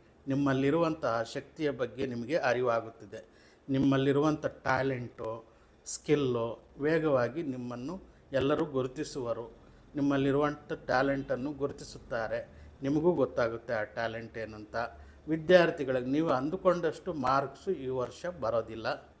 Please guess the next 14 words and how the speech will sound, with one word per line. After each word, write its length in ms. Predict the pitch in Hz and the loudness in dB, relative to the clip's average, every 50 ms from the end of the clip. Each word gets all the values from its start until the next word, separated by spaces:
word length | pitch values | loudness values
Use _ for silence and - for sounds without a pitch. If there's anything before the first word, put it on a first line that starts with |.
| - 123 | -4 0
ಬರದೇ 400 | 127 139 160 156 165 202 202 170 | 2 2 4 8 12 12 12 12
ಇದ್ದರೂ 360 | 143 123 120 139 139 113 156 | 12 8 4 0 0 0 -2
ಸಹ 640 | - - 120 113 101 117 151 196 226 202 131 107 - - - - - - - - | -4 -4 -6 -6 -4 -4 -4 -4 -4 -4 -8 -10 -14 -20 -20 -20 -20 -20 -10 -4
ನೀವು 340 | 143 143 151 151 143 143 135 | -2 0 2 2 0 0 0
ಗ್ಯಾರಂಟಿ 600 | 127 123 123 131 151 170 180 185 - - 220 214 | 0 2 2 4 4 4 2 0 -2 -2 -2 -2
ಉತ್ತೀರ್ಣ 520 | 151 135 127 - - 180 180 180 175 170 | -2 -4 -6 -4 2 2 4 4 4 2
ಆಗ್ತೀರಾ, 560 | 139 117 110 110 - - - 123 117 107 113 107 - - - - - - - - - | 0 0 -2 -2 -6 -10 -14 -12 -8 -6 -6 -8 -8 -10 -20 -20 -20 -20 -18 -8 -2
ಅಂದರೆ 180 | 143 160 190 | 2 4 4
ಪಾಸ್ 380 | 185 185 - 131 143 147 - - | 4 4 4 4 4 4 4 2
ಅಂತೂ 220 | 165 123 - 175 | 0 0 0 0
ಆಗ್ತೀರಾ. 500 | 147 117 113 113 - - - 127 117 117 - - - - - - - | 2 2 2 0 -4 -6 -10 -8 -6 -8 -8 -10 -16 -20 -20 -8 -2
ಒಳ್ಳೆಯ 300 | 139 143 160 170 180 175 160 | 2 4 8 10 10 10 8
ಬೆಳವಣಿಗೆಗಳು 920 | 131 135 127 131 139 143 135 135 139 127 131 123 117 117 117 - - - | 8 4 4 4 4 2 2 0 -2 -4 -4 -8 -8 -8 -8 -10 -10 -6
ಆಗುತ್ತವೆ. 600 | 117 120 127 123 120 113 - - 120 107 110 110 | -4 -2 -2 -2 -4 -8 -12 -10 -8 -8 -8 -8